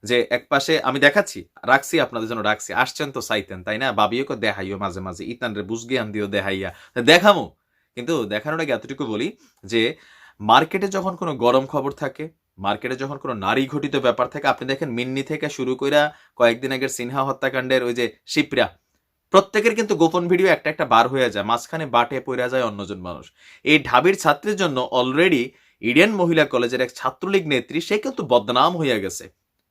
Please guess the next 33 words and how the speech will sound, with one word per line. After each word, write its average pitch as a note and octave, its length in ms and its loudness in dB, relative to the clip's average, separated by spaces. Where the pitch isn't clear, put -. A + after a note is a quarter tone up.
হইছে F3 180 4
কি G3+ 120 2
না? B2 160 2
হইছে। E3 340 0
যে F3+ 80 4
এই E3+ 100 8
মাইয়া, D3+ 320 2
সেই D3+ 220 0
মাইয়া, C#3 220 0
পরবর্তী C3 440 -2
সময় C3 220 -4
এটা E3 220 -2
দুধ C3 220 -4
কা D3 100 0
দুধ, D#3+ 200 0
পানি B2 220 -2
কা C3+ 100 0
পানি C#3+ 160 -2
প্রমাণ E3 340 6
হইছে। A2 340 -10
এখন G3+ 380 4
নতুন D#3+ 280 -4
করে F3+ 160 -4
যে D#3 160 -2
ভিডিওটা C3+ 420 -6
আসছে, - 280 -10
এটা C3+ 260 -6
আসলে G#2 260 -10
কার? F2+ 260 -12
এটা A2+ 160 -8
কি A#2+ 120 -4
এই A#2+ 60 0
ছাত্রীর? C#3 520 0